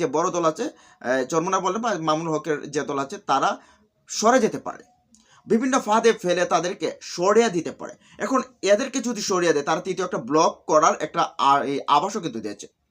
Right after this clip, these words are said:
এখন এদেরকে যদি সরিয়ে দেয়, তাহলে তো একটা শক্তি দরকার। এখন জামায়াত মনে করছে তাদের এই, এই যে পা-, ছেলেরা, এদের ব্যাপারে অনেক কথা আছে, কিন্তু মানুষের একটা সফট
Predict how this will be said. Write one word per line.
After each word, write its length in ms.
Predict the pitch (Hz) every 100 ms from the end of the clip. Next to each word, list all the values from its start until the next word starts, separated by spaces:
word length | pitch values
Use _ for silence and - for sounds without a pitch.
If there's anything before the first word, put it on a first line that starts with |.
| _ _ _ _ -
এখন 140 | 226 240 226
এদেরকে 240 | 226 269 247
যদি 140 | 269 226
সরিয়ে 260 | 214 196 180
দেয়, 120 | 175
তাহলে 160 | 196 208
তো 40 | 226
একটা 140 | 220 233 - _ - -
শক্তি 240 | 247 - 269
দরকার। 300 | 262 233 143 - - -
এখন 120 | 208 220
জামায়াত 240 | 214 262 233
মনে 120 | 262
করছে 180 | 240 214 -
তাদের 380 | 170 196 214 247 - - 180
এই, 80 | 202
এই 60 | 214
যে 60 | 226 -
পা-, 140 | - 165 -
ছেলেরা, 300 | 170 156 - - _ _ -
এদের 220 | 160 233
ব্যাপারে 220 | 247 240 214
অনেক 120 | 214 220 165
কথা 180 | 165 165
আছে, 100 | 156 156
কিন্তু 140 | 170 147
মানুষের 240 | 165 208
একটা 120 | 208 175 -
সফট 220 | 202